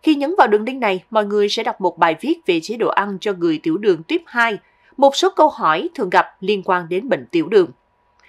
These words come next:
Phía dưới bài đăng mạo danh có hình ảnh của báo Thanh niên và bác sĩ Trương Hữu Khanh. Một vài tài khoản Facebook cá nhân để lại bình luận có nội dung bày tỏ sự vui mừng sau khi đọc thông tin này. Tuy nhiên, sau khi tương tác tìm hiểu thì đây đều là các tài khoản Facebook ảo,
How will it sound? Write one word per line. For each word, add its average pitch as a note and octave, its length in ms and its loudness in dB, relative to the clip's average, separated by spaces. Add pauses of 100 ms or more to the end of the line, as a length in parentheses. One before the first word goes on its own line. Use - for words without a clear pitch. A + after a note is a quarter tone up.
(340)
Phía C#4+ 120 -2
dưới C4+ 220 2
bài G#3+ 180 2
đăng F3+ 220 0
mạo D#3+ 200 6
danh F#3+ 180 0 (140)
có C#4+ 100 4
hình D4+ 180 0
ảnh F#3 240 -2
của F3 140 2
báo F#3+ 220 2
Thanh A#3+ 160 -8
niên A#3+ 200 -4 (180)
và B3+ 140 6
bác F4+ 160 2
sĩ F#3+ 240 -2
Trương A#3 140 -6
Hữu F3+ 160 -6
Khanh. A#3 260 0 (440)
Một D4 160 4
vài C4+ 200 6
tài C4 140 0
khoản B3+ 160 4
Facebook C#4 420 -2
cá D#4 240 4
nhân C4 220 0
để F#3 120 4
lại A#3+ 140 0
bình F3 180 -6
luận D#3+ 180 0
có B3 100 -4
nội G3+ 180 -2
dung F#3 140 -4
bày D#3 100 -4
tỏ D#3 160 -4
sự F3 200 -2
vui C#4 240 -4
mừng G3+ 240 -2
sau - 160 -6
khi G#3 120 -8
đọc E3+ 180 0
thông G3 140 -8
tin G3 160 -4
này. F3 240 -2 (360)
Tuy D#4+ 100 4
nhiên, E4 280 -2
sau C4+ 140 -4
khi B3+ 120 -12
tương A3 200 -8
tác - 280 -2
tìm A3+ 160 -8
hiểu G#3+ 320 -2 (120)
thì G3+ 120 -2
đây G3+ 260 0
đều D#3+ 160 -2
là - 200 -6
các - 180 -12
tài G3+ 100 0
khoản E3 180 -4
Facebook G#3+ 380 -8
ảo, D#3+ 340 2